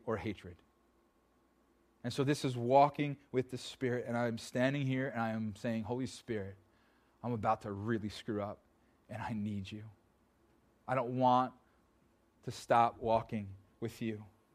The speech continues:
It's joy, right? You're at the edge. You're about to jump off into depression, discouragement. You're about to just, you know, because of some circumstance in your life,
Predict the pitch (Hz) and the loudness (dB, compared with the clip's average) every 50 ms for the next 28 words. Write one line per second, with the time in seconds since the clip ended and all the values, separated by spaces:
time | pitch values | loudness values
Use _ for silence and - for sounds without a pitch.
0 | _ _ _ _ _ _ _ _ _ - 123 113 - - - - 160 151 135 117 | _ _ _ _ _ _ _ _ _ -4 -4 -4 -4 -2 4 6 8 8 8 8
1 | 107 107 98 - - _ - 123 123 131 143 156 151 147 151 160 143 147 143 - | 4 0 -4 -14 -16 _ 2 6 8 10 10 8 8 6 6 8 8 8 6 4
2 | 147 - 143 151 156 160 135 139 151 156 147 151 147 143 143 - 127 - - - | 2 6 8 8 10 8 8 6 6 8 10 10 10 10 8 6 0 -2 -4 -10
3 | - - - - - 147 151 143 147 143 147 147 143 143 - - _ - - _ | -20 -20 -4 2 4 4 4 4 6 6 8 8 6 6 2 -12 _ -20 -18 _
4 | - 135 113 - 123 110 107 - - - 160 151 147 - - 160 151 147 143 135 | -10 -6 -2 -2 -2 -2 -4 -8 -2 2 2 2 2 2 -2 -8 -8 -8 -8 -12
5 | - _ _ _ _ _ - 110 - - - - 175 170 160 156 147 127 139 143 | -16 _ _ _ _ _ -16 -16 -14 -14 -6 -2 -2 0 0 0 -2 -2 -2 -2
6 | 139 139 131 - - _ _ _ _ _ _ _ _ _ _ - 151 160 151 156 | -2 -2 -4 -8 -12 _ _ _ _ _ _ _ _ _ _ 0 2 6 8 10
7 | 143 139 - 143 123 135 135 - - - - - - - - _ - 156 160 156 | 8 8 8 2 -2 -2 -4 -4 -6 -12 -20 -20 -20 -20 -20 _ 0 2 6 8
8 | 151 143 143 131 - 135 147 143 - 175 147 143 139 - - 160 151 131 - - | 8 8 8 6 2 2 0 0 2 0 -2 -2 -2 -4 -4 -4 -4 -4 -6 -2
9 | - - 165 165 160 - 170 151 - - 160 151 156 151 - - 143 131 131 139 | 2 4 4 4 4 2 -2 -4 -2 -2 0 0 0 0 -2 -4 -4 0 2 2
10 | 143 139 135 131 131 135 143 147 143 - - | 4 4 6 8 8 8 6 4 2 -4 -12